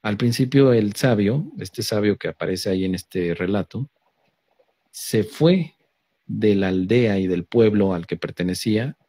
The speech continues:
a las montañas. Y en las montañas se iluminó. Estaba separado, ya no tenía trato con nadie más, sino con él mismo.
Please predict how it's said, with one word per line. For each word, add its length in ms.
a 80
las 180
montañas. 640
Y 60
en 60
las 140
montañas 760
se 200
iluminó. 540
Estaba 300
separado, 680
ya 240
no 160
tenía 360
trato 400
con 240
nadie 300
más, 460
sino 340
con 220
él 140
mismo. 480